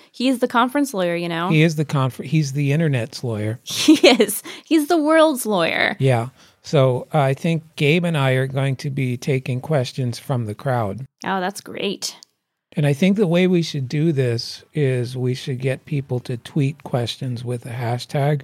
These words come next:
Speaker 1: Mm-hmm.
Speaker 2: So that way we can pick the good ones.
Speaker 1: Yeah. Are you thinking the conference hashtag or your own special hashtag?
Speaker 2: Uh, the conference hashtag is probably fine.
Speaker 1: All right. That's hashtag Layers Club.
Speaker 2: Layers Club. Yeah, I'm glad you got a hashtag already.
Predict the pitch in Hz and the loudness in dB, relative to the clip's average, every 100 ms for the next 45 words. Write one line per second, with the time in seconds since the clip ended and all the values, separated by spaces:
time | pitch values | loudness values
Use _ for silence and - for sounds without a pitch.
0 | - 214 247 359 - _ _ _ - 143 | -6 -4 -2 -4 -6 _ _ _ -2 0
1 | 131 131 127 139 123 127 123 117 131 - | 2 2 0 0 -2 0 0 0 -4 -4
2 | 117 110 113 131 147 135 _ 202 196 175 | -6 -4 -2 0 0 -4 _ -2 -2 -2
3 | 190 _ - - - 202 208 214 202 180 | -10 _ -20 -16 -2 0 2 0 -2 -4
4 | 180 - 196 196 226 220 240 233 285 285 | -4 -2 -2 0 -4 -2 -2 -2 0 2
5 | 285 208 180 175 170 170 165 180 202 185 | 2 0 0 -2 -4 -4 -6 -4 -6 -6
6 | 156 - - - - 262 185 - 113 117 | -8 -12 -10 -10 -6 -2 0 -2 -6 -4
7 | 131 120 120 117 - 120 120 117 - 127 | -6 -6 -6 -8 -6 -6 -6 -8 -6 -4
8 | 123 123 - 120 127 147 - 185 170 185 | -2 -6 -4 -4 -4 -6 -8 -10 -8 -8
9 | 185 - 180 - - 175 170 180 180 170 | -8 -6 -8 -6 -8 -8 -6 -4 -2 -2
10 | 170 - 170 170 160 185 - _ 139 135 | -4 -6 -2 -2 -2 -6 -12 _ -2 0
11 | 135 135 - 120 117 123 - 160 165 147 | -2 -4 -8 -8 -8 -12 -12 -6 -6 -6
12 | - _ _ _ _ 147 127 135 131 120 | -10 _ _ _ _ -4 -2 -2 -4 -4
13 | 113 139 - - 110 127 - 127 | -4 -6 -6 -8 -8 -10 -8 -8